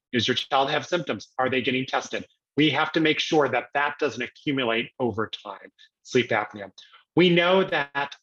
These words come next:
iron is important. So iron deficiency is one of the most common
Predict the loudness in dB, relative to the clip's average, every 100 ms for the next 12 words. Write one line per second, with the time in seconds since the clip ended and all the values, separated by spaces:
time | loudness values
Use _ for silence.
0 | -2 0 2 0 0 -4 -6 -6 -10 -4
1 | -2 0 -4 -6 -2 2 2 0 -2 0
2 | 2 0 -2 -6 -2 -2 -2 -8 -6 0
3 | 0 0 0 0 0 0 -2 -6 -12 -2
4 | 0 0 -2 -2